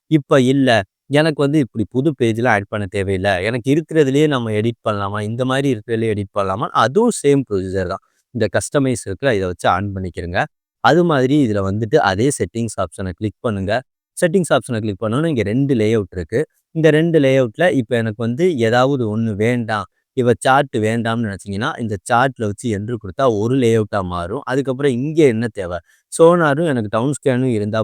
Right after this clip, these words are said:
போதும்னு நினைச்சீங்கன்னா, டவுன் ஸ்கேனை மட்டும் எடுத்து வச்சிட்டோம்னா, இப்படி ரெண்டா மாறிடும். இதுக்கு ஏத்த மாதிரி நமக்கு எது தேவையோ, அதை மட்டும் கஸ்டமைஸ் பண்றதுக்கு தான் இந்த கஸ்டமைஸ் ஆப்ஷன். எல்லாம் செக் பண்ணிட்டு, நம்ம சேவ் வச்சு கிளிக் பண்ணிட்டோம்னா,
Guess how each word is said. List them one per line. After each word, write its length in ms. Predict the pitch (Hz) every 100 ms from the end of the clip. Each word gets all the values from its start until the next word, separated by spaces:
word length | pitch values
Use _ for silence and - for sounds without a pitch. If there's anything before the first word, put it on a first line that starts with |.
| 101
போதும்னு 280 | 101 104
நினைச்சீங்கன்னா, 340 | 98 90 117 143
டவுன் 220 | 120 120
ஸ்கேனை 280 | - 123 107
மட்டும் 220 | 104 117
எடுத்து 180 | 101 101
வச்சிட்டோம்னா, 340 | 92 107 147
இப்படி 280 | 143 110 123
ரெண்டா 320 | 107 92 95 98
மாறிடும். 380 | 87 87 87 101
இதுக்கு 240 | 127 -
ஏத்த 240 | 120 135 135
மாதிரி 320 | 104 95 147 - _ _ -
நமக்கு 480 | 117 127 196 208 -
எது 200 | 131 117 127
தேவையோ, 340 | 110 92 135 -
அதை 260 | 98 139
மட்டும் 300 | 139 110 147
கஸ்டமைஸ் 500 | - 98 - 120 110 -
பண்றதுக்கு 400 | 92 90 87 82
தான் 160 | 147 - _ _ -
இந்த 200 | 175 160
கஸ்டமைஸ் 560 | - 104 - 113 107 -
ஆப்ஷன். 360 | 90 - 160 165
எல்லாம் 320 | 113 135 143
செக் 220 | 117 92
பண்ணிட்டு, 360 | - 120 95 165
நம்ம 240 | 160 101 95
சேவ் 280 | - 139 143
வச்சு 200 | 110 -
கிளிக் 260 | 107 104 -
பண்ணிட்டோம்னா, 500 | 117 90 92 98